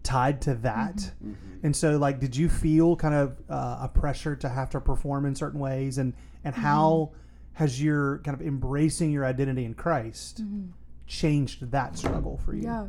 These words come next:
Speaker 2: for sure. Um, so I played almost three sports in high school. Um, I played lacrosse, I rode horses, and I did a little bit of cross country. So I was all over the place.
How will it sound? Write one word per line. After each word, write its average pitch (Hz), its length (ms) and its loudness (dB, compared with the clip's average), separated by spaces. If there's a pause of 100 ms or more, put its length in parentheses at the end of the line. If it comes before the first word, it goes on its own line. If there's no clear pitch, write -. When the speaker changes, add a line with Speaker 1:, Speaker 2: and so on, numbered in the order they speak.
(140)
Speaker 2:
for 220 120 -8
sure. 214 300 -8 (560)
Um, 220 380 -4
so 220 540 0
I 254 640 -2
played 214 720 6 (240)
almost 226 500 -6
three 208 220 -6
sports - 420 -6
in 190 80 -4
high 185 180 -8
school. 185 440 -10 (360)
Um, 185 400 -8
I 196 60 -10
played 208 160 -4
lacrosse, 196 480 -4
I 190 60 -6
rode 190 200 -6
horses, 190 580 -4
and 185 440 -8
I 185 140 -10
did 190 160 -8
a 190 40 -6
little 190 180 -6
bit 202 100 -4
of 202 140 -6
cross 190 280 -10
country. 180 640 -8
So 180 380 -8
I 202 100 -4
was 359 380 -2
all 202 200 0
over 185 140 -6
the 180 80 -8
place. 180 420 -10